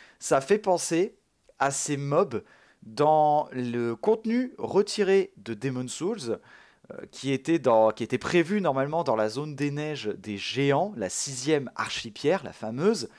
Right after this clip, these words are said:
Et t'avais des mobs qui étaient un petit peu de ce style-là, qui pouvaient te... Genre, euh, c'était des trucs tout fins, et après t'avais une grosse bouche qui arrivait et qui venait te, te croquer, en fait, tout simplement. Donc, euh, c'est, c'est vrai que l'analogie est bonne, hein, là-dessus,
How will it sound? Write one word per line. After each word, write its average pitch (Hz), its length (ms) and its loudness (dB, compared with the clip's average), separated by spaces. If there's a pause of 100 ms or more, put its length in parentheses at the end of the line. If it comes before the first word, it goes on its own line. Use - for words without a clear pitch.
(500)
Et 127 140 0
t'avais 160 260 4
des 165 120 2
mobs 202 200 2
qui - 180 -6
étaient 190 300 0
un 147 140 -2
petit 143 160 -10
peu 185 160 -4
de 165 80 -10
ce 139 160 -8
style-là, 160 480 0 (340)
qui - 140 -10
pouvaient 151 300 2
te... 131 380 4 (320)
Genre, 165 420 4
euh, - 20 4
c'était 139 260 -4
des 139 80 -4
trucs 139 220 -12
tout 185 80 -8
fins, 185 320 0 (240)
et 143 80 0
après 143 240 4
t'avais 151 160 4
une 123 100 -4
grosse 165 420 2
bouche 165 460 -4
qui 180 140 2
arrivait 165 560 4
et 151 80 0
qui 143 240 -10
venait 147 280 -2
te, 110 540 -2
te - 180 -10
croquer, 139 380 0
en 117 80 0
fait, 95 140 -8
tout - 160 -18
simplement. 113 400 -8 (500)
Donc, 110 380 -10
euh, 113 520 2
c'est, 110 600 4
c'est 120 180 -4
vrai 170 160 2
que - 140 -6
l'analogie 113 560 -2
est 202 80 0
bonne, 123 240 -6
hein, 101 100 -12
là-dessus, 156 400 -14